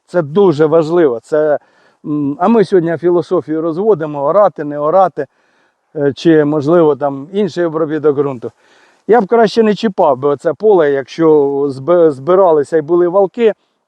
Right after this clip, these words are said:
нехай би воно постояло б, а потім, е, порекомендував би якісь там,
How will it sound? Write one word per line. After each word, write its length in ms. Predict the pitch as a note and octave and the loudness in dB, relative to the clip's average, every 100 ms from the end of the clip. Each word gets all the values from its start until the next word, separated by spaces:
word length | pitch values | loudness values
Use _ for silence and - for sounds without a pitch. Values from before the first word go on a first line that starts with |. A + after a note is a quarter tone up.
| _ _ _ _ _ _ | _ _ _ _ _ _
нехай 360 | D3+ D#3+ G3+ F#3 | -6 -2 0 2
би 140 | D3+ | 0
воно 360 | D#3 D#3+ D#3 C#3+ | -2 -2 -2 -2
постояло 680 | D#3+ D#3 - F#3+ G#3+ F#3 D3 | -4 -4 2 4 4 2 0
б, 100 | B2 _ _ _ _ | -4 _ _ _ _
а 120 | C#3+ | -6
потім, 440 | C#3+ F#3+ E3 D#3+ D3 | -2 -2 0 -2 0
е, 880 | C#3 C3+ C3+ C3 B2+ B2 A#2+ A#2+ A#2 A#2+ _ _ _ | 0 0 -2 -4 -6 -8 -10 -12 -14 -18 _ _ _
порекомендував 960 | - F#3 E3+ F#3 F3 F3 D#3 F3+ F#3+ E3+ | -2 0 0 0 0 0 2 2 2 2
би 140 | D3 | -2
якісь 360 | D3 C#3 E3 C#3+ | -4 -6 -10 -8
там, 220 | D3+ C3+ | -8 -10